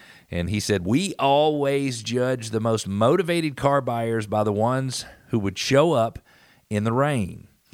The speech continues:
Now, I had never thought about that before, but I will tell you, if you want to judge the most motivated home buyers and the most motivated home sellers,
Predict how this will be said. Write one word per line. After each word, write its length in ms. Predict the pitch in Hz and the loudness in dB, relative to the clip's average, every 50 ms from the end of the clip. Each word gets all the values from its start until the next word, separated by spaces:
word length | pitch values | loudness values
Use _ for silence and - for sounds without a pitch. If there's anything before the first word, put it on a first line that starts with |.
| - - - | -20 -10 -4
Now, 240 | 117 104 104 127 117 | -2 2 2 4 4
I 140 | 123 147 135 | 4 2 2
had 120 | 110 95 | 0 -2
never 300 | 101 117 135 135 117 110 | 0 0 2 2 2 0
thought 260 | - - 127 139 139 | 0 0 0 0 0
about 280 | 131 107 110 101 95 85 | 0 0 0 0 2 2
that 200 | 104 101 95 82 | 2 0 0 0
before, 480 | 92 95 - 113 104 98 98 95 92 - - - - - - - - - | -2 -2 0 2 2 2 2 2 0 -4 -8 -20 -20 -20 -20 -16 -8 -2
but 100 | 95 92 | 2 2
I 80 | 107 | 4
will 140 | 113 110 104 | 4 2 2
tell 160 | - 131 135 | 0 0 0
you, 120 | 135 123 110 | 0 0 -2
if 80 | 104 | 0
you 100 | 104 113 | 0 0
want 180 | 117 123 123 113 | 0 0 0 -2
to 60 | 107 | -2
judge 340 | 92 101 117 117 120 110 110 | 0 0 0 2 0 0 -2
the 100 | 101 98 | -2 0
most 380 | 98 113 120 120 117 - - | 2 2 2 2 0 -4 -6
motivated 760 | 92 98 107 110 117 131 127 113 104 117 113 113 107 107 95 90 | -4 -2 2 2 2 2 2 0 0 0 0 0 -2 -4 -2 -2
home 280 | 113 117 113 110 107 | 0 0 0 0 0
buyers 540 | 95 107 110 117 123 127 113 104 101 95 95 | 0 2 2 2 0 0 -2 -2 -2 -4 -4
and 40 | 95 | -4
the 60 | 95 | -2
most 220 | 98 101 98 - | -2 -2 -2 -2
motivated 500 | 101 104 113 117 110 101 110 107 104 101 | 0 0 0 2 2 0 0 0 0 0
home 240 | 95 113 113 107 101 | 0 -2 -2 -2 -4
sellers, 640 | - - 113 113 123 120 107 95 92 87 - - | -4 -2 0 0 2 2 0 0 -2 -4 -6 -10